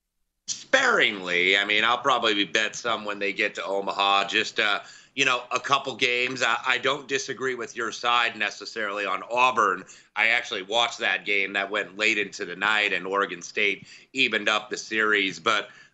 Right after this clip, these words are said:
looks like, at least from first glance, a very small move to Auburn, just a couple cents here. But, uh,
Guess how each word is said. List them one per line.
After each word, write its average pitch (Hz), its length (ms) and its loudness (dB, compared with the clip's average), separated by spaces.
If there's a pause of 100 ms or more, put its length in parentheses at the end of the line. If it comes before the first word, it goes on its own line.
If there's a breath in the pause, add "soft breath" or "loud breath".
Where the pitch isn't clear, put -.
(160)
looks 240 240 0
like, 202 300 2
at 151 180 -2
least 147 340 -2
from 127 420 0
first 139 340 0
glance, 123 380 2
a 98 160 2
very 117 320 4
small 107 500 0
move 107 280 2
to 101 100 0
Auburn, 101 520 4
just 101 220 -2
a 110 60 -2
couple 104 320 -2
cents 98 400 -2
here. 95 260 4
But, 98 260 2
uh, 98 180 2